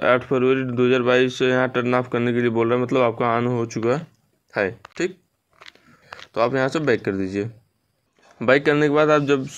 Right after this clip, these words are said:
दोबारा सिक्योरिटी वाले ऑप्शन पर आएंगे तो यहाँ देखेंगे टू स्टेप वेरिफिकेशन में ये on हो गया है हमारा।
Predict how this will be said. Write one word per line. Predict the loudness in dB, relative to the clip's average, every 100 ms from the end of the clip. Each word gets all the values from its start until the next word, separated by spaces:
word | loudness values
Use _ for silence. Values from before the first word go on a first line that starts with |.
| -10
दोबारा | -2 4 4 4
सिक्योरिटी | 0 0 2 4
वाले | 4 4
ऑप्शन | 2 2 -2
पर | 0
आएंगे | 0 0 0 -2
तो | -2 0
यहाँ | 2
देखेंगे | 2 0 0 -2
टू | 0 0
स्टेप | 0 -2
वेरिफिकेशन | 0 0 -2 -2 -2 -2
में | -2 -4 -6 _ _ _ -4
ये | -2 0 0
on | 0 0
हो | -2
गया | 0 0
है |
हमारा। | 0 -2 -4